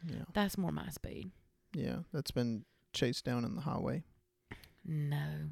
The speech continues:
Speaker 2: older than that.
Speaker 1: So, it looks here like number one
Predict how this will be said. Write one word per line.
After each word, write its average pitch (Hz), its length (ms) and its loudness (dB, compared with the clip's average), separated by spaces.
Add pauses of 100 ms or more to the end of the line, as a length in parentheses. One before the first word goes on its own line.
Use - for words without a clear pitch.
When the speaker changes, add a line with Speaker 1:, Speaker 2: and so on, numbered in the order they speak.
(120)
Speaker 2:
older 175 280 8
than 147 200 0
that. - 1080 -12 (240)
Speaker 1:
So, 123 360 12 (280)
it 139 120 10
looks 160 560 8
here 131 520 10
like 107 680 6 (1300)
number 127 280 10
one 127 360 12